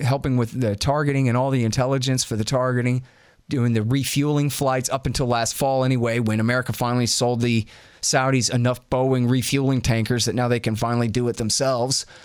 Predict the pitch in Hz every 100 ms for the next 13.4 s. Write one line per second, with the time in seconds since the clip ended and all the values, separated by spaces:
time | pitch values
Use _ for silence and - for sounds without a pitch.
0 | - 123 120 117 113 135 120 117 117 107
1 | 117 110 107 110 110 117 - 117 113 110
2 | 101 101 101 101 98 101 - - 95 95
3 | - - 104 101 101 87 95 101 98 117
4 | 95 - 113 - _ _ _ _ - _
5 | _ - 120 117 117 117 117 - _ _
6 | _ _ - 101 107 107 104 - _ _
7 | - 127 127 127 127 131 131 131 127 131
8 | 131 127 123 - 123 131 120 107 123 123
9 | - 131 120 127 117 131 131 139 120 113
10 | 117 110 - 151 143 147 - _ 113 123
11 | 123 120 - - 127 120 113 110 - -
12 | 113 107 110 131 131 131 123 123 131 139
13 | 139 143 156